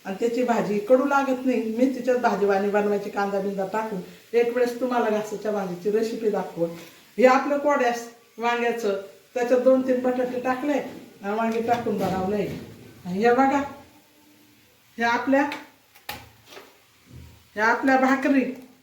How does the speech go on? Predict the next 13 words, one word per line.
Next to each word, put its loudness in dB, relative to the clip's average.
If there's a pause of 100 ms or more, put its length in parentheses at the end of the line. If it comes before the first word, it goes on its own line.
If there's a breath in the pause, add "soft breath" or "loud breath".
(720)
असं 0
ग-, 4
पटकन -2
पाच 2
दहा 0
मिनिटात 0
बनवायचं, 0 (340 loud breath)
लवकर 2
खाऊन 2
मोकळंच, 0 (440)
कोणाचं 2
ताणच 0
नाही. -2